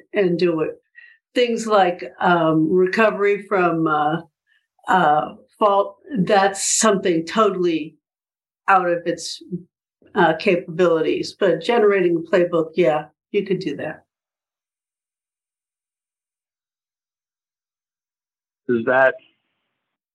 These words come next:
Speaker 2: reduce the expertise you need in Ansible to make that, like, would you, could we trust the Colossus point about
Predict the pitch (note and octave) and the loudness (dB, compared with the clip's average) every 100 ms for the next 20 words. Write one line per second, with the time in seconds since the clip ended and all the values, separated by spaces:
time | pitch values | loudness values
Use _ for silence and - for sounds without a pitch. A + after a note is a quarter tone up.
0 | C4 C4 - _ _ _ _ _ _ _ | -2 -2 -6 _ _ _ _ _ _ _
1 | - B2+ A#2+ A2 A2+ D3 E3 - D#3+ D#3+ | -6 -2 -2 -2 2 2 0 -2 0 2
2 | D#3+ - G#3+ - D#3+ D#3+ C#3+ D3 D#3 D#3+ | 0 0 -4 -2 2 2 2 0 2 2
3 | D#3 - C#3+ C3 C#3+ C#3+ D#3 D#3 D#3 C#3 | 0 -2 2 2 2 -2 -2 0 0 -2
4 | B2 B2 - B2 A#2 A#2+ A2+ A#2 A2+ B2 | 0 0 2 0 2 0 0 -4 0 2
5 | B2+ B2 _ _ _ _ - A#2+ A#2+ C3 | 2 -2 _ _ _ _ -4 -2 2 0
6 | C3+ - G2+ A2 - _ _ _ _ _ | 0 0 2 2 0 _ _ _ _ _
7 | _ _ _ _ _ _ _ _ _ - | _ _ _ _ _ _ _ _ _ -6
8 | A#2 - G#2 A2 A#2 - B2 A2+ G#2+ G2 | -6 0 0 0 -2 -2 0 2 2 2
9 | - | 0